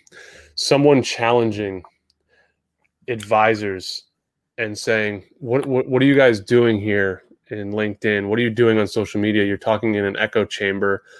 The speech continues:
Like, I feel like you're, you're spinning your wheels." Um, and I took exception to it. And I took exception to it not because I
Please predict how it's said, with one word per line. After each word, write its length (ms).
Like, 300
I 120
feel 440
like 360
you're, 460
you're 180
spinning 420
your 120
wheels." 560
Um, 440
and 60
I 80
took 200
exception 540
to 180
it. 140
And 80
I 80
took 200
exception 420
to 120
it 80
not 240
because 320
I 240